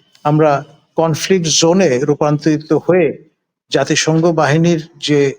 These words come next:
উপস্থিতির জাস্টিফিকেশন, সেটি তৈরি করে ফেলেছি। এবং অগাস্টে আমি যতটুকু জানি, মার্কিনিরা সবচেয়ে বড়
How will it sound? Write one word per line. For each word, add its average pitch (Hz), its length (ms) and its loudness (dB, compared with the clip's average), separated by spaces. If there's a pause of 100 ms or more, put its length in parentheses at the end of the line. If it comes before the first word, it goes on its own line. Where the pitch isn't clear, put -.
(440)
উপস্থিতির 180 680 -2
জাস্টিফিকেশন, - 920 -2 (340)
সেটি 170 300 -2
তৈরি 160 240 0
করে 117 200 -2
ফেলেছি। - 440 -8 (120)
এবং 170 240 0 (120)
অগাস্টে 202 680 0
আমি 175 160 -2
যতটুকু 175 360 -2
জানি, 151 400 0 (440)
মার্কিনিরা 165 480 0
সবচেয়ে 160 400 0
বড় 156 240 2